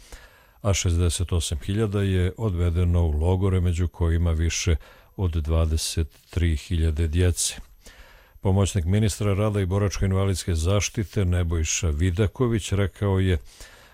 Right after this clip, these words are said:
da je njemačko-ustaška operacija Zapadna Bosna izvedena od desetog do petnaestog jula hiljadu devetstotina četrdeset druge godine,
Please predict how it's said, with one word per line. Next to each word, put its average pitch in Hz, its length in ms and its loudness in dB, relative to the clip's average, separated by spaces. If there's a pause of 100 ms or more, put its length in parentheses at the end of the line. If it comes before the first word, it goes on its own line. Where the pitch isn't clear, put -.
(160)
da 92 120 2
je 92 160 2
njemačko-ustaška 98 920 0
operacija 87 680 0
Zapadna 80 520 0
Bosna 98 440 -2
izvedena 85 540 0
od 80 80 -2
desetog 82 600 -2
do 82 80 -2
petnaestog 85 600 -6
jula 92 260 2
hiljadu 82 460 -2
devetstotina 85 640 -2
četrdeset 85 640 -4
druge 87 280 0
godine, 110 460 0